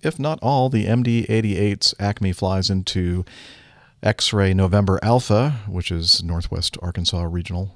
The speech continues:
um, here, are equipped with new L E D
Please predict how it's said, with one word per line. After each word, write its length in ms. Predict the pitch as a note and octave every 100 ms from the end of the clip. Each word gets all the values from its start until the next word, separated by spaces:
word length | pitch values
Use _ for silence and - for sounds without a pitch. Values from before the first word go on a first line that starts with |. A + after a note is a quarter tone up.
| -
um, 460 | G#2+ F#2 F2+ F2+ F#2+ _ - - - - -
here, 340 | - G#2+ F#2+ -
are 180 | F#2+
equipped 340 | F#2+ - C3+ -
with 180 | G#2+ F#2+
new 380 | A2 B2+ C#3+ D3 - - _ -
L 200 | A2+ B2+
E 140 | C3
D 420 | A2+ G#2 G#2 A#2+